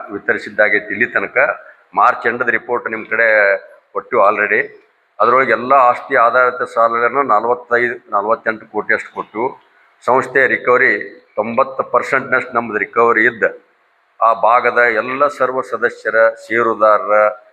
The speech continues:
ಹಿತೈಷಿಗಳ, ಪರಮ ಪೂಜ್ಯ ನಮ್ಮ ಗುರುಗಳ ಕೃಪಾ ಆಶೀರ್ವಾದದಿಂದ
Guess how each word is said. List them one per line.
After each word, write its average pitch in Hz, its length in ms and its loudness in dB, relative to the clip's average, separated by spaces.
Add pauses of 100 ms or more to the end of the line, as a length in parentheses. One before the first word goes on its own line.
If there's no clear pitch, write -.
(200)
ಹಿತೈಷಿಗಳ, 107 680 -2 (760)
ಪರಮ 120 200 0
ಪೂಜ್ಯ 117 380 -6
ನಮ್ಮ 113 580 -2
ಗುರುಗಳ 107 560 2
ಕೃಪಾ 113 520 0
ಆಶೀರ್ವಾದದಿಂದ 110 840 0